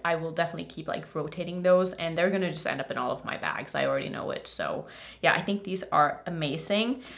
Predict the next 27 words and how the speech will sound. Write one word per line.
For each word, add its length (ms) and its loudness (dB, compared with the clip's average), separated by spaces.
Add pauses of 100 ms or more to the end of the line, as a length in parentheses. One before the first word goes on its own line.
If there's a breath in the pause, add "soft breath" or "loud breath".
(160 loud breath)
Um, 260 8
anything 400 -2
else 240 2
I'm 160 0
wearing 180 0
today? 380 4
I 60 2
have 260 0
a 40 2
little 200 0
bit 80 0
of 100 -2
purple 280 -2
in 80 -2
my 100 0
waterline 420 2
'cause 140 -8
I 60 -4
just 200 -4
wanted 280 -4
to 40 -4
pull 280 -2
in 160 -4
the 180 -8
inner 160 -4
corner, 380 -2
which 260 -4